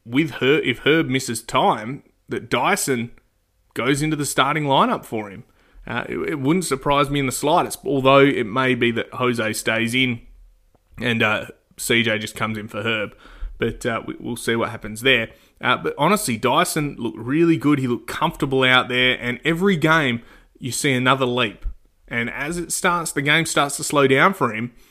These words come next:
he's gonna become an absolute menace on both ends. Because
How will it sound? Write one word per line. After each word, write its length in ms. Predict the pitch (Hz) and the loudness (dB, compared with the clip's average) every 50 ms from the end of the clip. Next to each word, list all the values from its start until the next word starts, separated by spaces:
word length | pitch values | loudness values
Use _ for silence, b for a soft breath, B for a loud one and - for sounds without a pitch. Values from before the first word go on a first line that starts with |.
| b b b _ | b b b _
he's 320 | - 160 175 190 214 190 | 0 0 0 0 -4 -2
gonna 220 | - 220 214 202 | 0 2 2 4
become 280 | 190 180 - 175 180 175 | 2 2 2 2 2 2
an 60 | 156 | 2
absolute 520 | 135 131 156 170 - - - 180 170 151 113 | 0 -2 -2 -2 -2 0 2 4 4 4 4
menace 340 | 139 147 165 170 147 - | 2 2 4 2 2 0
on 120 | 120 117 120 | 0 0 2
both 300 | 120 127 135 127 131 143 | 4 6 6 6 6 4
ends. 360 | 135 117 104 95 - - - _ _ _ _ _ _ _ _ | 2 2 0 -4 -12 -16 -18 _ _ _ _ _ _ _ _
Because 400 | - 131 139 143 131 - - - | -2 2 2 2 2 0 -2 -6